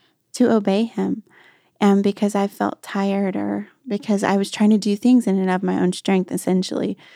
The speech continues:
I'm trying to do things my way or on my timeline, that I would, um, just dismiss an invitation from the Lord. It's the same as when, um, you know, like,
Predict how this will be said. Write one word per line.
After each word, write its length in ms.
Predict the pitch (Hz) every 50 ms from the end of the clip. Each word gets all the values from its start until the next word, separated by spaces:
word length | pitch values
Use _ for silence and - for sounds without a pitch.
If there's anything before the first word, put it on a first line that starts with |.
| - _ _
I'm 120 | - 202 247
trying 220 | - 202 190 202
to 60 | 220
do 120 | 214 226 214
things 360 | 214 - 185 185 185 180 -
my 300 | 175 175 180 185 196 208
way 420 | 208 185 185 190 185 185 190 190 - -
or 200 | - 185 180 -
on 260 | - 180 175 180 180 175
my 260 | 175 175 185 196 196
timeline, 760 | - - - 185 180 180 180 175 180 185 180 185 175 180 180 - _ _ _ _ _ _ _ _ _ _ _ _ _
that 260 | 214 202 202 202 - -
I 240 | - 202 202 202 202
would, 460 | 196 196 202 202 196 196 196 190 - _ _ _
um, 300 | 202 196 196 190 190 196
just 280 | - 196 190 - -
dismiss 800 | - 208 208 - - - 180 185 185 202 214 - - - - - _ _ _ _ _ _
an 160 | - - 196 196
invitation 640 | 190 185 180 180 - - - 180 180 - - 185
from 160 | - - 185
the 100 | 185 180
Lord. 360 | 175 175 170 160 170 - - _ - - _ _ _ _ _
It's 140 | 240 -
the 80 | 269 247
same 360 | - - 214 196 202 202 202
as 200 | 202 196 196 -
when, 380 | _ 196 196 190 190 190 190 190 -
um, 360 | - 196 202 202 202 202 208 _ _
you 100 | 226 220
know, 300 | 220 214 208 208 208 - _ _ _ _ _ -
like, 260 | 208 196 - - -